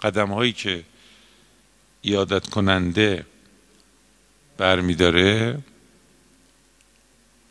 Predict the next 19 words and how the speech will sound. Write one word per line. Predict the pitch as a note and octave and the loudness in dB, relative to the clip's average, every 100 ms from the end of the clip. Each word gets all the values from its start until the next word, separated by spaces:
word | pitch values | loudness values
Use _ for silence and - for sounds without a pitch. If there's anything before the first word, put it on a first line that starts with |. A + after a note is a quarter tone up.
| _ | _
تا | - F#2+ | -6 -6
به | F2 F#2 | -4 -4
مریض | F#2+ F#2+ F#2+ G2+ F2 | -2 -2 -2 -4 -2
برسه، | G2+ F2 E2 - G#2 A2 A2+ A2 - | -4 -2 0 2 2 2 0 -6 -2
در | G2+ | -2
واقع | G2+ G2 F2+ A2 | 0 -4 -4 -6
قدم‌هایی | - G#2+ F#2+ F#2+ F2 F#2 A2+ C3+ B2 A#2+ A#2 | 0 2 4 2 0 0 0 0 -2 -2 -2
است | - - | -6 -6
به | |
سمت | - - G#2+ A#2 A2+ - A2+ | -4 -2 0 -2 -6 -6 -4
بهشت. | G#2 G#2+ G2 F#2+ C#2+ F2+ F2+ G2+ - - _ - _ _ _ _ _ _ _ _ _ _ _ _ | -4 -6 -8 -8 -4 -4 -4 -4 -6 -6 _ -20 _ _ _ _ _ _ _ _ _ _ _ _
داره | - F2+ - _ _ - - _ _ | -10 -10 -12 _ _ -20 -20 _ _
در | G2+ G2 F2+ - _ _ _ _ _ - | -6 -6 -6 -20 _ _ _ _ _ -6
بهشت | F#2+ F2 G#2 A2+ - - - - - - _ _ - | -4 2 4 6 6 4 2 -2 -4 -8 _ _ -8
باغ‌های | F#2 F2 - G2 F#2 | -4 -4 -2 -4 -4
بهشتی | D2+ F2 E2+ F2 - B2 | -4 -4 0 0 2 0
داره | A2+ G#2+ F2+ | 4 4 2
قدم | E2+ E2 F2 E2+ | -4 -4 -6 -4
برمی‌داره. | F2 E2+ F2+ - F#2+ | -6 -6 -10 -10 -10